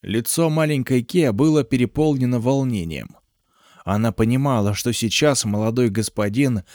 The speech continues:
страдает от непереносимых болей и тоски. Словно понимая чувства Цзюньсея, пагода Ханьцзюнь в глубине его сознания начала расти и выпускать белый туман.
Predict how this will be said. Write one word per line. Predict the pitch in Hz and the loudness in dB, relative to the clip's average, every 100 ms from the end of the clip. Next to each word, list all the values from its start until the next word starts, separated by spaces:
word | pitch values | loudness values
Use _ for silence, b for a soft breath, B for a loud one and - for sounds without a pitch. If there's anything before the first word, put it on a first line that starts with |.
| B | B
страдает | B - 120 110 98 139 143 127 - B B | B -4 0 0 2 0 2 0 -4 B B
от | - 113 | -2 0
непереносимых | 123 123 113 107 101 - 151 127 98 | 0 2 0 2 0 0 0 -2 -2
болей | 95 117 101 95 | 0 2 2 0
и | |
тоски. | 107 101 - - - _ _ _ _ _ _ _ _ _ - | -2 -4 -6 -10 -14 _ _ _ _ _ _ _ _ _ -12
Словно | - 95 131 156 156 | -4 2 4 4 4
понимая | - 151 160 160 170 135 | 4 4 4 2 2 2
чувства | 123 151 139 127 | 4 2 2 0
Цзюньсея, | 120 - 110 98 - 147 160 131 98 _ _ _ _ _ _ | -2 0 0 0 0 2 4 2 -2 _ _ _ _ _ _
пагода | 131 139 123 120 120 | 2 4 4 4 2
Ханьцзюнь | - 113 101 90 92 165 139 | 2 2 2 0 2 4 4
в | 107 | 0
глубине | 107 127 123 143 151 | 2 2 4 2 4
его | 127 131 | 4 4
сознания | - 110 101 147 151 139 | 2 0 0 -2 0 2
начала | 123 139 135 127 | 2 2 0 2
расти | 117 107 - 160 147 | 2 0 -2 -2 0
и | 127 | 2
выпускать | 120 117 123 - 135 120 | 2 2 -2 0 0 2
белый | 110 123 117 | 4 4 4
туман. | - 117 98 71 55 | 2 0 0 -2 -8